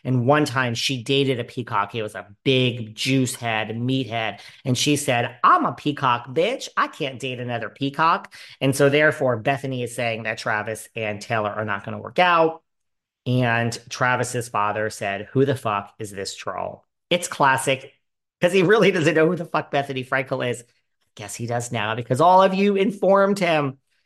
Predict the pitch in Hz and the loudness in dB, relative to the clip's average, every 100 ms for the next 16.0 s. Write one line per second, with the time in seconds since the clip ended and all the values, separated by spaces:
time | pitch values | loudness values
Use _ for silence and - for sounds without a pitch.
0 | _ - 147 147 147 143 - 113 156 202 | _ 0 4 4 4 0 -8 -4 -2 -4
1 | 202 165 143 131 131 127 - 123 101 104 | -6 -6 -6 -4 -4 -6 -8 -8 -6 -4
2 | 113 120 110 110 107 113 117 117 113 - | -2 -2 -6 -6 -6 -4 -2 -2 -4 -8
3 | _ _ _ _ _ 143 185 202 165 147 | _ _ _ _ _ 4 6 6 4 2
4 | 123 131 123 151 147 185 202 127 113 110 | 2 2 2 -2 2 4 4 2 0 -4
5 | 104 90 _ - _ 135 190 214 160 143 | -8 -10 _ -20 _ 6 6 6 4 2
6 | 135 135 123 117 131 117 120 120 120 117 | 2 2 2 0 -4 -2 0 0 0 -4
7 | 113 113 120 110 110 - 123 139 117 113 | -4 -8 -6 -4 -4 -8 -4 -2 0 0
8 | 101 101 - - 131 170 190 175 170 143 | 0 -2 -6 -4 2 4 4 2 0 2
9 | 135 127 127 131 117 117 113 113 120 113 | 2 0 -2 -6 -4 -2 -2 -2 -4 -6
10 | 107 110 110 107 104 - 113 127 127 123 | -8 -8 -6 -6 -8 -12 0 2 2 0
11 | 120 117 104 101 92 92 95 - - _ | -2 -4 -4 -4 -6 -6 -10 -14 -20 _
12 | 135 151 180 170 156 143 139 131 123 131 | 4 6 4 2 2 0 2 0 0 -2
13 | 127 123 117 120 120 - 120 113 110 98 | -2 -2 -4 -4 -10 -8 -8 -6 -4 -4
14 | 101 107 120 127 123 104 110 113 113 113 | -4 -4 0 2 2 0 0 -2 -4 -6
15 | - 107 104 120 104 101 104 107 107 127 | -10 -10 -6 -4 -2 -2 -4 -2 -2 -2